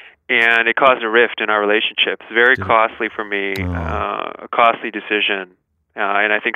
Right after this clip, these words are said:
Speaker 1: something that, uh, I think this student generation, many of the students will, could potentially be faced with. And certainly,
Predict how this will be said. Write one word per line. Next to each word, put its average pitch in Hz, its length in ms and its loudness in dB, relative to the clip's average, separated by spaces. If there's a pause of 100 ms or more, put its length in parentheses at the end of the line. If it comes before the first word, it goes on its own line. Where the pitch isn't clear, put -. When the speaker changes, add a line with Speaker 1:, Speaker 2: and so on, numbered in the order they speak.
Speaker 1:
something 120 300 -2
that, 110 260 2 (880)
uh, - 100 -8
I 110 160 2
think 110 160 -4
this 117 160 2
student 131 260 0
generation, 135 720 2
many 113 260 2
of 117 80 0
the 107 140 -6
students 117 380 0 (100)
will, 104 420 2
could 131 180 0
potentially 120 920 0
be 113 160 -4
faced 113 340 -2
with. 113 240 2 (500)
And 113 100 -4 (100)
certainly, 117 580 2